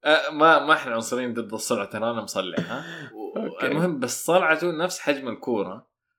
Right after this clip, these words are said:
Speaker 1: فالظاهر
Speaker 2: أوكي.
Speaker 1: إنه الكاميرا كانت بتلخبط بين ال-، بين الكورة والصلعة، ف-، فصارت الكاميرا تتحرك، وفي الفيديو من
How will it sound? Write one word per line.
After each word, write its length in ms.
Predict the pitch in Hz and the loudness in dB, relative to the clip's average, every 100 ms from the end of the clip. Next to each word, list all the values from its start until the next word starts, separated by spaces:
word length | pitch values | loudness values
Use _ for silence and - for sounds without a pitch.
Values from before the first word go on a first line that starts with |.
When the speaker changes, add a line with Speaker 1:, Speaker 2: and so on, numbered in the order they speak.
| _ | _
Speaker 1:
فالظاهر 440 | - 117 147 196 | -6 0 4 4
Speaker 2:
أوكي. 60 | 156 | 2
Speaker 1:
إنه 120 | 131 | -2
الكاميرا 300 | 117 165 156 | -4 -2 0
كانت 280 | 127 156 135 | 0 -2 -2
بتلخبط 680 | 104 - 120 117 92 85 - | -6 -2 -2 -2 -6 -8 -6
بين 260 | 104 104 | -6 -6
ال-، 160 | 101 92 | -8 -10
بين 220 | 95 104 | -10 -10
الكورة 480 | 101 - 135 131 117 | -12 -8 -4 0 0
والصلعة، 440 | 95 - 101 85 | -2 -2 -4 -6
ف-، 240 | 85 78 - | -12 -14 -10
فصارت 440 | 113 147 156 143 - - 90 | -2 0 0 -2 -12 -16 -10
الكاميرا 460 | 101 101 151 156 135 | -10 -6 -4 0 -2
تتحرك، 680 | 107 - 131 92 78 - | -2 0 0 0 -6 -12
وفي 540 | 104 107 160 143 101 87 | -12 -4 0 0 -2 -4
الفيديو 600 | 92 98 107 131 107 92 | -4 -6 -6 -6 -4 -10
من 120 | 92 | -12